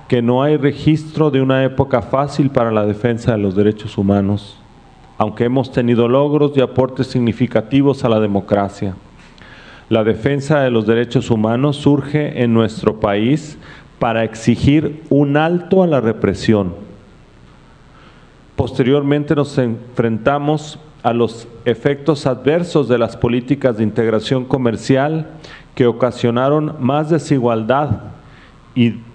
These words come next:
redujeron la movilidad social. Esta apertura implicó también transformaciones en las formas de vida y afectaciones a los territorios de los pueblos, principalmente los originarios.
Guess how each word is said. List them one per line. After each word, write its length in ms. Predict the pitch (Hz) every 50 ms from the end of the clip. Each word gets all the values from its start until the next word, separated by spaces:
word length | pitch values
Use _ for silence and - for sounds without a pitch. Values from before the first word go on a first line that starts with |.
| - - - - - - -
redujeron 680 | 123 117 110 120 117 - - 135 135 139 139 131 123
la 120 | 117 107
movilidad 560 | 107 107 107 95 107 104 107 107 107 113 110 -
social. 560 | - 104 - - 117 110 104 104 104 101 95 - - - - - - - - - - - - - - - - - - -
Esta 320 | 131 131 127 - - 156
apertura 500 | 147 151 - 135 - - - - 143 143
implicó 480 | 151 147 139 - 131 127 - - 131 127
también 540 | 131 135 123 120 113 123 131 143 160 160 -
transformaciones 1000 | 143 135 123 - - 123 120 113 117 113 - - 131 131 135 143 151 139 -
en 80 | 139 123
las 160 | 120 113 -
formas 380 | - 131 123 127 135 131 120 107
de 100 | 117 110
vida 460 | 117 127 131 139 147 156 160 147 - - - - - - - -
y 80 | 120
afectaciones 880 | 123 117 - - 135 127 - - 127 113 - - 147 151 160 170 - -
a 60 | 156
los 180 | 139 127 - -
territorios 580 | - 123 113 123 117 120 - 131 127 139 139
de 120 | 135 131 117
los 160 | 113 104 -
pueblos, 520 | - - 127 131 131 123 113 120 110 -
principalmente 920 | - - 127 117 - - 117 - - 123 127 127 127 127 127 123 123 127
los 200 | 117 110 110 -
originarios. 960 | 113 104 98 - - 107 101 104 104 101 101 101 104 101 - - - - -